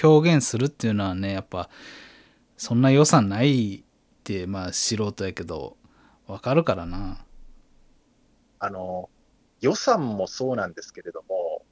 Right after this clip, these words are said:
Speaker 2: やっぱりあの、日朝は時間がないってのがでかいと思うんですよね。
Speaker 1: うん。
Speaker 2: あの、あの、もちろん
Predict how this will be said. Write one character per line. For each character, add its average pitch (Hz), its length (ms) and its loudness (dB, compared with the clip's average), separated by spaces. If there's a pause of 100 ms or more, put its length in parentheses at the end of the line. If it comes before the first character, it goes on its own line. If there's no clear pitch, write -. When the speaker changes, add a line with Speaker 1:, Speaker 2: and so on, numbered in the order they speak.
(400)
Speaker 2:
や 107 100 -2
っ - 40 -10
ぱ 156 100 2
り 117 80 4
あ 92 60 0
の、 87 180 -8
日 95 320 -2
朝 214 200 0
は 202 200 2
時 - 180 -2
間 254 220 0
が 403 120 -2
な 415 100 -4
い 381 40 -2
っ - 20 -14
て - 160 -2
の 101 120 -2
が 90 300 0
で 98 100 -6
か 139 160 2
い 165 60 0
と 101 100 -6
思 90 160 -10
う 92 40 -12
ん 87 40 -14
で - 80 -12
す - 120 -14
よ 76 100 -12
ね。 120 200 -6 (320)
Speaker 1:
う 123 40 0
ん。 101 460 -2
Speaker 2:
あ 95 80 0
の、 95 160 -6 (1200)
あ - 80 -4
の、 196 240 -2
も 214 120 -2
ち - 80 -4
ろ 208 160 2
ん 101 120 -4